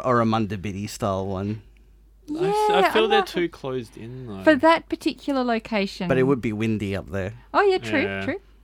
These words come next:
Speaker 1: But
Speaker 3: Man,
Speaker 1: if you
Speaker 3: no,
Speaker 1: have
Speaker 3: it
Speaker 1: that
Speaker 3: wouldn't be so bad
Speaker 1: balcony
Speaker 3: 'cause, yeah, it's got the, the deck.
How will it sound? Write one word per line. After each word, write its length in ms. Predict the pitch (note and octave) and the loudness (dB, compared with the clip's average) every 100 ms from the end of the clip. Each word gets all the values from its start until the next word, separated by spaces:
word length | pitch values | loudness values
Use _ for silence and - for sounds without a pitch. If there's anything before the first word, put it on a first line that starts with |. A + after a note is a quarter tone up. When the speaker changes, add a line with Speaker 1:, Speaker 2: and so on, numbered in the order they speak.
| - - - - - - - | -20 -20 -20 -20 -20 -20 -6
Speaker 1:
But 140 | G#4+ | 2
Speaker 3:
Man, 80 | A4+ | 4
Speaker 1:
if 100 | G#4+ | 6
you 60 | |
Speaker 3:
no, 60 | - | 6
Speaker 1:
have 80 | A4+ | 6
Speaker 3:
it 60 | |
Speaker 1:
that 100 | A4 | 6
Speaker 3:
wouldn't 60 | - | 8
be 60 | - - | 6 8
so 100 | F4+ | 6
bad 100 | A#3+ | 4
Speaker 1:
balcony 200 | G3 G#3 | 2 2
Speaker 3:
'cause, 160 | D4 | 0
yeah, 140 | D#4 E4 | 4 4
it's 180 | F#3+ - | 2 0
got 160 | B3+ | -2
the, 120 | C4+ | 0
the 220 | A#3+ A#3+ G#3 | 0 2 2
deck. 560 | - G3+ - - - | 2 -2 -4 -18 -18